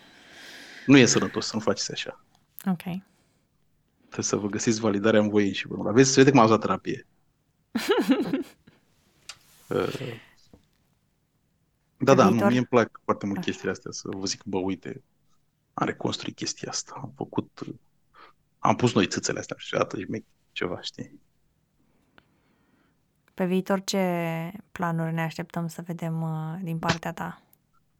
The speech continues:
Speaker 1: Nu știu, că eu tot încerc să fac câte una. Îmi dau seama că sunt, uh,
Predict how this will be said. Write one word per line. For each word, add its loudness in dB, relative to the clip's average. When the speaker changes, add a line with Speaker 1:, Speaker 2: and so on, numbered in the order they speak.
Speaker 1:
Nu 6
știu, -4
că 0
eu 8
tot 4
încerc 2
să -8
fac 0
câte -4
una. 2
Îmi -2
dau 2
seama 0
că -10
sunt, -6
uh, -6